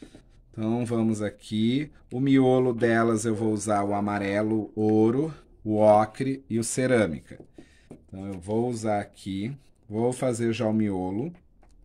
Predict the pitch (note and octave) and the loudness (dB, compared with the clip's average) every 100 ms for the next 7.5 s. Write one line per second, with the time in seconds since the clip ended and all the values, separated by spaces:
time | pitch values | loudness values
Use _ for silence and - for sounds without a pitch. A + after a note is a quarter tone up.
0 | - - - - - - _ - - F#2 | -20 -20 -20 -20 -20 -20 _ -20 -14 -12
1 | F#2 - G#2+ - - G#2+ G#2+ G2+ G#2 G#2 | -10 -10 -10 -10 -8 -6 -6 -6 -6 -6
2 | G2+ - G2+ - G#2+ G2 F#2+ F#2+ G2 F#2+ | -10 -14 -14 -8 -8 -6 -8 -8 -10 -10
3 | F#2 - G2 F2+ F2+ F#2 F2 F2 - A2 | -12 -10 -8 -6 -6 -8 -12 -14 -8 -4
4 | A2 F#2+ G2+ A#2+ - - F2 D#2+ - F#2 | -4 -6 -10 -12 -16 -14 -12 -10 -10 -10
5 | E2 F2+ F2 F2+ A2+ C#3 D3 - - - | -8 -6 -4 -4 -6 -8 -10 -12 -14 -16
6 | - - - - A2+ C3 C3 C3 C3 B2 | -18 -18 -16 -10 -4 -2 -2 -2 0 0
7 | B2 B2 - D#2 | 0 -4 -4 -6